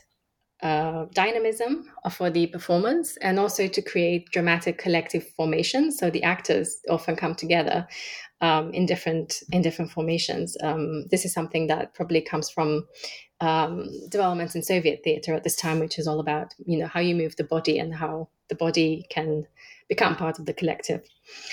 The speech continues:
Um, but Maxi also considers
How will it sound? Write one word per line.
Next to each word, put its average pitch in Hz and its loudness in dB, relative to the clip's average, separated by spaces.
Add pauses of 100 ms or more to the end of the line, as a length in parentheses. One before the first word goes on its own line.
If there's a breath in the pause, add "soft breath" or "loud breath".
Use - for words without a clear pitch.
(400 loud breath)
Um, 175 2 (380)
but 254 4
Maxi 269 0
also 240 0
considers 196 0